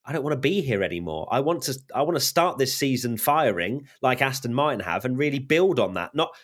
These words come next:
constantly trying to work with the team to figure out what went wrong this year." It can't be good for morale for the team or for, for the drivers. So that's one reason. Other reasons include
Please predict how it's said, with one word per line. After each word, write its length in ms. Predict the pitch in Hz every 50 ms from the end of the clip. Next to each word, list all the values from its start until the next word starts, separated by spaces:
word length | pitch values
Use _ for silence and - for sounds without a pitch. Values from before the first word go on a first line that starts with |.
| _ _ _ _
constantly 640 | - - 170 170 170 147 - - 156 127 139 131 123
trying 320 | - - 135 131 131 123
to 80 | 123 123
work 320 | 110 123 127 127 123 107
with 80 | - 104
the 60 | 120 117
team 380 | - - 143 139 131 123 113
to 200 | 107 - 123 110 - - - - _
figure 360 | - - 185 170 139 156 151
out 160 | 151 147 107
what 200 | 127 151 156 -
went 200 | 156 160 151 139
wrong 220 | 151 147 147 143 127
this 300 | 135 160 - - - 117
year." 220 | 107 92 87 80 98
It 100 | 127 -
can't 200 | - 214 240 -
be 60 | 165 131
good 220 | 131 151 139 131
for 100 | - 139
morale 400 | 131 127 123 127 127 127 123 120
for 160 | 123 - 117
the 80 | 117 107
team 320 | - - 165 170 160 151
or 140 | 160 190 185
for, 240 | - - 151 110 - - - _ _ _ _ _ _
for 100 | - 123
the 80 | 110 107
drivers. 640 | - 110 104 98 92 87 85 82 82 85 - - - -
So 360 | - - - 143 135 135 135 - -
that's 260 | 185 214 - - 135
one 480 | 139 147 147 113 92 95 113 143 147 - _ _ _ _ -
reason. 500 | 113 107 95 92 - 95 101 123 135 - _ _ _ _ _ _ _ _ _ _ _ _ _
Other 220 | 180 190 175 160
reasons 760 | 135 135 131 123 123 127 120 127 147 165 160 - - - - - _ _ _ _ _ _ _ _ _
include 640 | 131 120 117 110 - 127 123 120 113 113 110 107